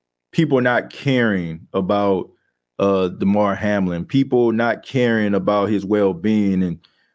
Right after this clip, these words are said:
and how people really just don't care. You know, at the end of the day, I, I definitely disagree with that.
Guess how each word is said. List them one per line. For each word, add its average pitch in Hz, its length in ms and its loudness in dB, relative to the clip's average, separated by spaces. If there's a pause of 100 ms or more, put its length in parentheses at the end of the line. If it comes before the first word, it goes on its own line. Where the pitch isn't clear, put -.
(220)
and 98 360 -2
how 110 380 -2 (120)
people 120 360 2
really 117 300 2
just 110 260 -2
don't 101 260 -2
care. 101 380 0 (560)
You 131 140 2
know, 143 300 2
at 151 200 2
the 156 80 2
end 156 120 0
of 135 100 0
the 123 100 2
day, 127 400 0
I, 131 280 0
I - 20 -4
definitely 123 480 -2
disagree 110 480 -2
with 101 180 0
that. 104 320 0